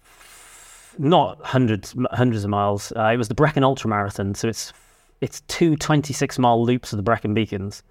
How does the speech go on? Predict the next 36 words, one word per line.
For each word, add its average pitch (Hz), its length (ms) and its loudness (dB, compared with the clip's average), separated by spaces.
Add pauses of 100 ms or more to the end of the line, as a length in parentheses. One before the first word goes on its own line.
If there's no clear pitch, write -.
(420)
So - 140 -2
the 113 100 2
reason 123 320 4
it's, - 300 -4 (260)
well, 110 160 0
there's 104 140 0
two 120 160 2
reasons 101 300 0
it's 95 120 -4
unbelievably 101 540 0
hard. 95 300 0
One, 123 260 2
it's 120 180 -4
in 104 320 -2 (140)
November, 107 680 0
so 107 200 0
it's, 104 260 -6
it 127 140 -2
starts 135 340 2
at 147 80 -4
six - 240 -2
A 123 60 4
M 113 160 2
in 110 80 0
November. 107 380 0
It's - 100 -10
pitch - 280 -2
black. 92 360 -4 (240)
Um, 101 600 2 (540)
it's - 400 0 (220)
incre-, 139 1000 0
unbelievably 147 1080 2
hilly. 101 380 -2 (260)
So 120 120 0
it's 110 220 0
like, 101 340 0